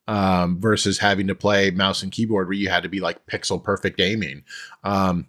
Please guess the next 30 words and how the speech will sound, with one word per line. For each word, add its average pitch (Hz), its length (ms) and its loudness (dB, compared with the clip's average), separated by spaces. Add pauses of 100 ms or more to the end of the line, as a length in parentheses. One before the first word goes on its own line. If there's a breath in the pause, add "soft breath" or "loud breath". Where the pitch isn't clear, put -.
since 139 380 2
then, 117 400 4
they've, 113 200 4
like, 98 280 2
loosened 101 420 2
up 101 240 2
and 90 120 0
they've 90 180 2
dialed 87 360 2
back 101 280 4
some 92 180 -2
of 87 100 -6
the, 85 320 -2
uh, 78 280 0 (560 soft breath)
um, 80 420 0
requirements 101 640 2
on 127 120 4
that. 143 240 4
So, 104 220 2
like, 95 260 0
mouse 101 400 0
and 98 100 -4
keyboard 95 340 0
has 82 80 -8
become 92 260 -4
a 92 40 -2
little 87 140 -4
bit 85 120 -6
easier. 107 340 2
But 101 300 0